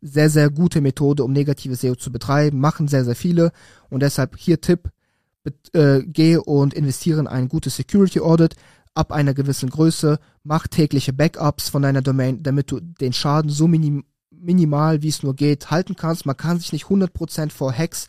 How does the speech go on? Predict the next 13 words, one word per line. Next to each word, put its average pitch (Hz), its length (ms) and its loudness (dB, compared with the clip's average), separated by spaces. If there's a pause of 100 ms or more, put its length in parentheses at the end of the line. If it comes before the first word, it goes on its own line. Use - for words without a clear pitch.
(260)
schützen, 208 460 2 (300)
aber 156 180 -2
man 151 120 2
kann 160 160 -2
dafür 147 200 0
sorgen, 147 220 0
das - 140 -6
Ganze 143 280 -4
so 135 80 -2
schwierig, 147 420 -2
wie 135 100 -2
es - 140 -4
geht - 380 -2